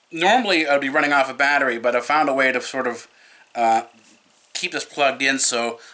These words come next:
I do have a longer, uh, uh, longer time to spend with you beca-, without worrying about the battery because it's actually plugged in. So <laughs> I've got, uh, a good power source as well.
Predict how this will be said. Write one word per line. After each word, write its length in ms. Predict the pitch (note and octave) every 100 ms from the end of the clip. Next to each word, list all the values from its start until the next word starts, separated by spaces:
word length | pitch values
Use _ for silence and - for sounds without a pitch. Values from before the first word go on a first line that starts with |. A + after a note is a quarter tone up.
| -
I 80 | A#2
do 200 | D3 D3
have 260 | D3 C3
a 20 |
longer, 480 | B2+ B2+ B2+ B2+ A#2+ - A#2
uh, 20 |
uh, 760 | A#2+ A2+ A2+ A2+ A2 A2 G#2+ G#2+ _ _ _ _ _ _ _ _ _ _ _ -
longer 560 | C#3+ D#3 E3 D3 C3 - - - _ _
time 380 | - - E3 D#3+
to 60 | C#3+
spend 260 | - D#3+
with 100 | D#3
you 60 | C#3+
beca-, 260 | A#2+ C3
without 300 | C3+ C3+ C3+
worrying 220 | C3+ C3 B2
about 200 | A#2+ A2+
the 80 |
battery 300 | A#2 C3+ C3
because 480 | A2+ A2+ A#2+ A2 - _ _ _ _ _ -
it's 120 | B2
actually 300 | C3+ A#2 A2+
plugged 320 | - A#2+ G#2+
in. 200 | B2 A2+ -
So 280 | A#2+ A#2 -
<laughs> 60 | -
I've 120 | -
got, 380 | C3+ C3+ - -
uh, 260 | B2+ A#2+ - - -
a 80 | A2+
good 240 | B2 A#2
power 300 | - A#2 A#2
source 360 | A2+ G#2+ A2 -
as 160 | G#2
well. 360 | G#2 A2 G#2+ G#2